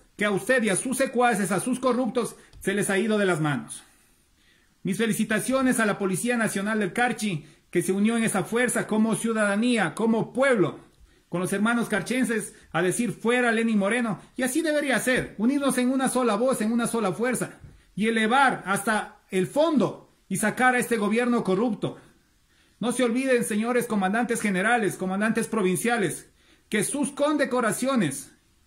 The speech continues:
y sus ascensos son gracias incluso a la labor de la policía, clase y buenos oficiales que existen en nuestro país.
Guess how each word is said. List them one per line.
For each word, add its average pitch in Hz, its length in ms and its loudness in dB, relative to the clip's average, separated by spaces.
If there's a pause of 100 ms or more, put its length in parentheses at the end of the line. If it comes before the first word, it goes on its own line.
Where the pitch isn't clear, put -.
(340)
y 180 140 -2
sus 247 280 -2
ascensos 240 640 0 (240)
son 240 240 -2
gracias 254 440 0
incluso 240 440 -2
a 220 40 0
la 208 80 0
labor 202 320 2
de 214 100 0
la 190 140 0
policía, 185 800 0 (180)
clase 226 580 0
y 175 80 0
buenos 226 320 0
oficiales 233 520 -2
que 185 80 -2
existen 196 320 -4
en 185 60 -2
nuestro 185 240 -4
país. 165 460 -2